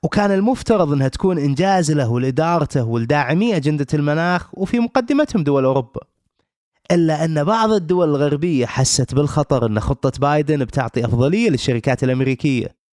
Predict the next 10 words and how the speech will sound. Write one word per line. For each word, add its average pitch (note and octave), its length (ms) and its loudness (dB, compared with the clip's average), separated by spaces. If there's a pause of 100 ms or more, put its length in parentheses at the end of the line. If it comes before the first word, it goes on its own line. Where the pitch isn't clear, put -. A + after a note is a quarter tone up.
وتترك D3+ 600 0
شركاتهم C#3+ 840 0
النشطة C#3+ 540 0
في B2+ 240 -2
أقوى G3 220 0
اقتصاد F#3 540 -2
في - 100 -4
العالم F3 540 0
في E3+ 160 0
خطر - 400 -2